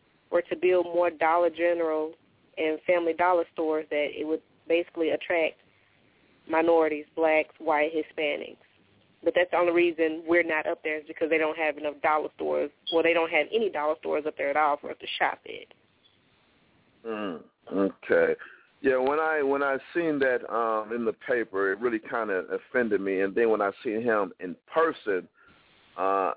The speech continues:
Speaker 2: it looked like I was looking at Bull O'Connor, who was a young, was a racist man back in Birmingham, Alabama, when Doctor King was fighting racism, um, back in Birmingham. So there's a lot of work to do in Oxford, but I can say that I'm excited,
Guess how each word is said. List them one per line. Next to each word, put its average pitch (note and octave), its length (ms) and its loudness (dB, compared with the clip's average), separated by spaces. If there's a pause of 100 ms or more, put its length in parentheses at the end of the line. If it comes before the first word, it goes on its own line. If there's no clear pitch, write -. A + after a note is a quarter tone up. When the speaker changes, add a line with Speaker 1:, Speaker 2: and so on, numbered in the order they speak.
Speaker 2:
it G2 100 0
looked A2+ 160 2
like A2+ 200 0
I G#2+ 80 2
was G#2 180 -2
looking A2 240 -2
at G2+ 220 -4
Bull A#2 280 4
O'Connor, A2 580 -2
who G#2+ 160 -2
was G2 180 0
a G2 40 -4
young, G#2 320 -2
was G2+ 200 -6
a - 280 -10
racist G#2+ 420 0
man G#2 280 0
back G#2 300 -2
in G#2 120 -4
Birmingham, A2+ 540 0
Alabama, G#2+ 480 -2
when F#2+ 160 -2
Doctor G#2 400 -10
King A#2+ 240 -2
was F#2+ 180 0
fighting G#2 240 2
racism, G2+ 600 -2 (640)
um, F#2+ 260 0
back G#2 220 2
in G2+ 160 -8
Birmingham. G2 880 0
So G2 280 2
there's D3 220 2
a A2 80 2
lot A2 260 2
of G#2 100 0
work B2 260 2
to G2 80 -10
do A#2+ 260 4
in A#2 100 -4
Oxford, A#2+ 460 -4
but G2+ 80 -2
I G#2+ 140 -2
can G#2 200 -10 (100)
say A2 120 4
that G#2 100 0
I'm G#2 180 0
excited, A#2+ 640 0